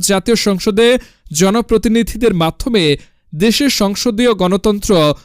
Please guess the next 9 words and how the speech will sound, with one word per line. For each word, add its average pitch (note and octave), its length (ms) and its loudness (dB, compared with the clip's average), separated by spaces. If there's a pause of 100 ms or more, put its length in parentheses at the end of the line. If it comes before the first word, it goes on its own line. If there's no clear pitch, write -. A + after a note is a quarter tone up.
(200)
পুনঃপ্রতিষ্ঠা G3+ 760 0
করে। D#3 280 0 (1080)
দুহাজার C4+ 560 2
এক G3+ 260 -2
সালে B3+ 280 0 (100)
আবারও A3+ 380 0
ক্ষমতায় F3 500 -2
আসেন C#3+ 260 -4
তিনি, D3+ 280 0